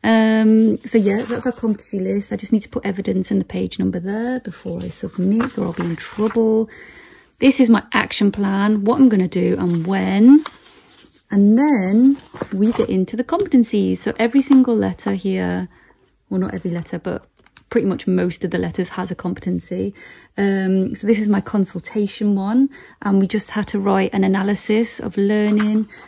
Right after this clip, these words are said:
and then we had to put two pieces of evidence. So for this one, I put a consultation that I did, and then I put some feedback. Um, I got some feedback from the same patient on my consultation, so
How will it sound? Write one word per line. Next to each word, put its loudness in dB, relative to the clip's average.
and -2
then 2
we 2
had -6
to -6
put -6
two -4
pieces -8
of -10
evidence. -8
So -4
for -4
this -2
one, 0
I -6
put -2
a -10
consultation 0
that -2
I -2
did, 0
and 4
then 0
I -8
put -8
some 0
feedback. -8
Um, -6
I -12
got -8
some -2
feedback -10
from -4
the -4
same -8
patient -8
on -2
my -4
consultation, -8
so -6